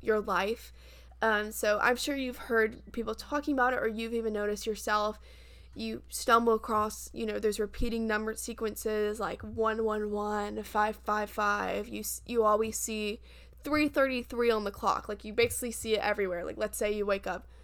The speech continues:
wake up from a nap and it's two twenty-two P M, and then you buy a coffee and it's for two dollars and twenty-two cents, and then you watch a movie and it's two dollars and twenty, or <laughs> two hours and twenty-two minutes long. Like,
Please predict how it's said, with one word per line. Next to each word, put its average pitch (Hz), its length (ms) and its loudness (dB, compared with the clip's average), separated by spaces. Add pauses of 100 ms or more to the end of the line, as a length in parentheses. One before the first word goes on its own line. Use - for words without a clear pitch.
(360)
wake 226 200 6
up 208 80 -2
from 214 160 2
a 208 60 0
nap 185 280 6
and 196 80 0
it's - 220 -6 (100)
two 254 180 2
twenty-two 220 500 0
P 208 200 4
M, 185 220 4
and 196 100 -6
then 196 120 -6
you 202 100 -8
buy 196 220 6
a 196 40 2
coffee 190 480 -2
and 180 100 -4
it's 165 200 -6
for 196 340 -4 (140)
two 302 160 6
dollars 247 380 10
and 254 100 -2
twenty-two 285 480 6
cents, 196 400 0
and 208 100 -4
then 202 140 -4
you 208 100 -4
watch 226 340 6
a 254 60 0
movie 226 360 0
and 196 100 -2
it's - 180 -8 (520)
two 294 160 6
dollars 233 440 6
and 214 160 -4 (400)
twenty, 247 460 2
or 226 260 8 (120)
<laughs> 285 180 6
two 302 220 6
hours 240 420 10
and 220 100 -4
twenty-two 220 380 -2
minutes 202 320 -4
long. 196 240 0
Like, 196 240 2